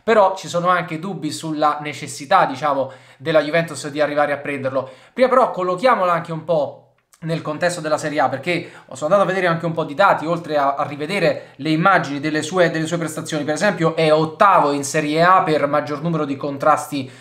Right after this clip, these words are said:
vinti, ne vince due ogni novanta minuti, sesto però per dribbling subiti, ne subisce troppi, zero virgola nove. Pensate che De Ligt ne subisce zero virgola quattro, per fare,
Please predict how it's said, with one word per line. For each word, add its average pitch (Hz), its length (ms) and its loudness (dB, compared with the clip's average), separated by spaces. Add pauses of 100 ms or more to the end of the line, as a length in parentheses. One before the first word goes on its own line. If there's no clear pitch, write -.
(120)
vinti, 202 580 -2
ne 151 180 -2
vince 147 380 0
due 156 240 4
ogni 143 260 6
novanta 139 360 2
minuti, 208 560 0 (140)
sesto 247 560 4
però 220 220 6
per 185 160 2
dribbling 180 400 0
subiti, 175 460 0
ne 160 100 2
subisce 151 380 -2
troppi, 170 320 4
zero 170 220 6
virgola 160 320 4
nove. 170 200 4
Pensate 170 320 0
che 139 120 -4
De 151 100 -4
Ligt 147 280 -2
ne 139 100 -2
subisce 131 380 -6
zero 147 180 2
virgola 139 380 0
quattro, 143 460 2
per 127 100 -2
fare, 143 340 4